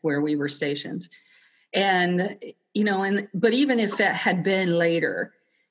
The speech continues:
and I had never left the States or something of that nature, which does happen to a lot of veterans,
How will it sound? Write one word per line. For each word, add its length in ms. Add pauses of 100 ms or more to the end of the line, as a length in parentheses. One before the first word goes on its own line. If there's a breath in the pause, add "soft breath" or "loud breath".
and 140
I 100
had 200
never 240
left 280
the 80
States 560
or 60
something 380
of 100
that 180
nature, 280
which 220
does 260
happen 640
to 80
a 100
lot 240
of 60
veterans, 580